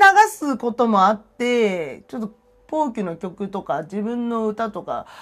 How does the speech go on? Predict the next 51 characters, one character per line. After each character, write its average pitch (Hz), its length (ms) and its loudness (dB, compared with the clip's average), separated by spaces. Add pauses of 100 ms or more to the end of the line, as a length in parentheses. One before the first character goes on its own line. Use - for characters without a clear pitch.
(180)
こ 208 80 -2
う 196 40 -2
聞 - 200 -18
き 285 120 -18
返 320 260 2
し - 80 -16
て 190 100 -8
る 165 60 -10
ん 170 100 -10
で 160 100 -10
す 156 120 -16
け 175 80 -10
れ 165 80 -8
ど 175 100 -10
も、 180 300 -6 (260)
あ 180 180 -6
の 170 580 -6 (420)
ー、 - 40 2
オ - 40 2
ー - 20 6
ル 453 320 8
ス - 120 -6
タ 185 500 8
ー - 40 2
を 202 60 0
聞 220 160 -2
い 202 80 0
て 214 140 2
ね、 180 420 -2
う 302 60 -2
る 453 120 0
っ 554 40 -16
と 294 100 -2
し - 80 -4
ち - 60 -2
ゃ 208 60 4
う 190 40 0
ん - 20 -6
で 165 100 -6
す - 100 -10
よ。 123 200 -10 (680)
<laughs> 392 800 -2
自 - 140 4
分 480 160 10
で、 453 100 8 (560)
自 208 180 -4
分 415 120 4 (480)
で - 160 -10
作 - 320 2
っ 415 160 -8
た 208 400 6